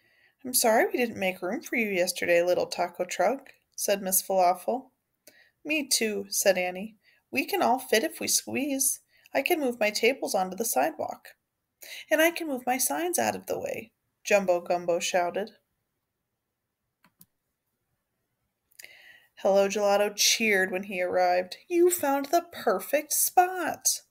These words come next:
"I did," Little Taco Truck happily tooted his horn. "It was right here all along." And when Oodles of Noodles arrived the next day,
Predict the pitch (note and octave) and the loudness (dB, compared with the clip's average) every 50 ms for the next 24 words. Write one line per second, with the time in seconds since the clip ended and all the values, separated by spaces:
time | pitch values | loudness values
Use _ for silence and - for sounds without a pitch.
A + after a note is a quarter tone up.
0 | _ _ _ _ _ _ _ _ _ _ - C#4+ D4 D#4 D#4 D#4 - E4+ G4 A#4+ | _ _ _ _ _ _ _ _ _ _ -10 -6 -4 -2 -2 -2 0 2 2 4
1 | B4 F#4+ B3+ G#3+ G3+ F#3+ F#3+ F3+ F3+ F3+ - - F3+ F3 F3 - - F3 F3 - | 4 4 2 0 0 0 0 2 0 0 0 0 0 0 0 -2 -4 -6 -6 -4
2 | - F#3+ F3 F3+ - - _ _ _ _ _ _ - - - - A3+ G3+ G3+ - | -2 -2 -2 -2 -4 -12 _ _ _ _ _ _ -16 -6 2 4 4 4 4 2
3 | F#3 F3 E3+ G3 F#3+ - - F#3+ F3+ F#3 G3 G3+ F#3+ - - - F#3 F3+ F3+ G3 | -4 -4 -4 -6 -6 -6 -4 -4 -4 -4 -4 -6 -8 -6 -2 0 0 0 0 -2
4 | A#3+ - - - - - - - - _ - A3+ A3 G#3+ A3+ A3+ A3 A3 A3+ A3+ | -6 -10 -14 -20 -20 -20 -20 -20 -20 _ -2 -2 0 0 0 -2 2 6 6 6
5 | B3 C#4+ - - - - - - - - E3 - - - _ _ G#3 G3+ G3 F#3+ | 6 6 2 -4 -10 -6 -2 0 0 2 0 -2 -4 -8 _ _ 0 2 4 6
6 | F#3+ F#3+ G3+ G#3 - - G#3+ G3 - - - - - - A3 - _ _ _ _ | 6 4 4 0 -2 -4 -2 -2 -2 -2 -4 -6 -8 -10 -12 -14 _ _ _ _
7 | _ _ _ _ _ _ _ _ _ _ - - _ _ _ _ _ _ _ _ | _ _ _ _ _ _ _ _ _ _ -20 -20 _ _ _ _ _ _ _ _
8 | _ _ _ _ _ _ _ _ _ _ _ _ _ _ _ _ _ _ _ _ | _ _ _ _ _ _ _ _ _ _ _ _ _ _ _ _ _ _ _ _
9 | _ _ _ _ _ _ _ _ _ _ - - - _ - C4 A3+ A#3 A#3 A3+ | _ _ _ _ _ _ _ _ _ _ -20 -20 -20 _ -4 -2 0 2 2 2
10 | A3+ - - B3 B3+ B3+ C4 C4+ C4+ C4 C4 B3 C4 C4+ C4+ C4+ C#4 C4+ C4+ C4+ | 0 0 -2 0 2 4 4 4 4 2 0 0 0 2 2 2 2 4 4 4
11 | B3+ A#3+ A#3+ B3 B3+ B3+ B3+ - C4+ C4 C4 C4 C4 - - - D#4 D4+ D#4 D#4+ | 6 6 6 6 6 4 2 0 2 2 2 0 2 0 0 2 4 4 2 2
12 | D#4 - | 0 -6